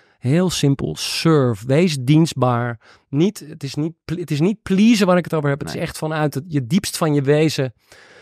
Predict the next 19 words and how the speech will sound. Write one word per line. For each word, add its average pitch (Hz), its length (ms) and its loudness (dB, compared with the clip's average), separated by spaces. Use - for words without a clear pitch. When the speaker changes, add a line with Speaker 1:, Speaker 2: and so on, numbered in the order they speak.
Speaker 1:
En - 80 -20
daarvoor 135 320 -4
vind 139 140 0
ik 131 120 0
Rielke 175 460 4
toch - 220 -8
echt - 180 -12
te 135 80 -8
gek. 160 420 -8
Ook, 143 200 -6
eh, 143 200 -4
Bert 139 280 0
Hellinger 160 300 -2
was 147 180 -2
echt - 180 -10
een 135 80 -6
fan 147 240 -6
van 131 140 -4
Rielke. 147 440 -6